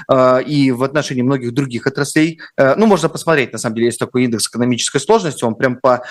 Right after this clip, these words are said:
э, всем, а, по, по структуре поставок тор-, тор-, товарных показывает нам. То есть у нас есть, в общем-то, сложная, э, поставка сложной продукции,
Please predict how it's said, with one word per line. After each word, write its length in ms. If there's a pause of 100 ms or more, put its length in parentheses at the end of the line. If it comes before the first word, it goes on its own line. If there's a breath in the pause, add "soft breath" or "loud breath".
(220 loud breath)
э, 340
всем, 380 (960)
а, 280
по, 160
по 140
структуре 420
поставок 440
тор-, 220
тор-, 160
товарных 460
показывает 560
нам. 160 (260 loud breath)
То 80
есть 80
у 60
нас 180
есть, 240
в 40
общем-то, 340
сложная, 420 (100)
э, 120
поставка 400
сложной 320
продукции, 500